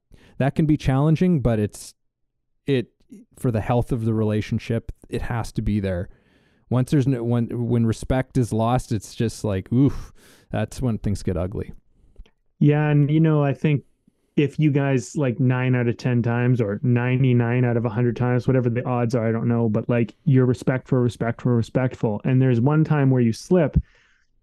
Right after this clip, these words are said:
Speaker 2: yes, that can be damaging, but if you are in a consistency of respect, you can, you can work it out, because you can be like, "You know what?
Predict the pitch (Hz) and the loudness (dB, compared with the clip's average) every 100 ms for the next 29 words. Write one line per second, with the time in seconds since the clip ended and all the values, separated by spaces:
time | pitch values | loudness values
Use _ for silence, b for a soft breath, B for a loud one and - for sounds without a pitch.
0 | _ _ _ _ _ _ _ _ - 160 | _ _ _ _ _ _ _ _ 0 0
1 | 151 175 160 180 160 147 131 135 151 151 | 0 -2 -2 0 2 2 2 0 0 0
2 | 175 139 139 131 - _ _ _ _ _ | 0 0 -2 -4 -8 _ _ _ _ _
3 | _ _ 170 147 160 160 156 160 - 143 | _ _ -2 0 4 4 4 0 0 0
4 | 143 135 - 131 - 160 156 - 165 170 | 2 0 -2 -2 0 0 0 0 0 0
5 | - 170 196 - 135 120 123 - 135 180 | 0 0 -2 -2 -2 0 -2 -2 -2 -2
6 | - - _ _ _ _ _ _ _ - | -4 -14 _ _ _ _ _ _ _ 2
7 | 151 160 - 151 139 131 - 160 165 147 | 2 2 0 2 2 0 0 0 2 2
8 | 135 156 156 139 127 104 - 139 165 143 | 4 4 2 0 0 -2 -2 0 2 2
9 | 151 156 156 139 147 165 180 185 | 2 4 2 2 2 4 2 0